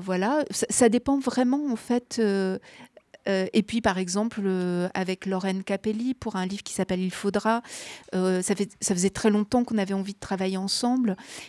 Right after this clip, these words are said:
Et puis, euh, ça faisait quatre ans que je, je, j'écrivais des petits textes, euh, qui commençaient par, euh, Il faudra. Et on a travaillé avec Lorraine,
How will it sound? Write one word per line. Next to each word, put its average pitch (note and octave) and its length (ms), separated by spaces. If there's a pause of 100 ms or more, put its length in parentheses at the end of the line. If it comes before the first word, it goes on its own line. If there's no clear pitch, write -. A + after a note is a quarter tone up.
Et F#3 100
puis, G#3 380
euh, F3 420 (460)
ça - 140
faisait F#3 160
quatre - 340
ans G#3+ 160
que A3 100
je, F3+ 220
je, F3+ 380 (500)
j'écrivais F#3+ 400
des G3 80
petits G3+ 260
textes, - 580
euh, F3+ 240
qui - 120
commençaient F#3 320
par, F3 280
euh, F3+ 340
Il F#3 100
faudra. G#3 540 (540)
Et G3 120
on F#3+ 160
a F3+ 80
travaillé F#3+ 640
avec F3+ 180
Lorraine, F#3 460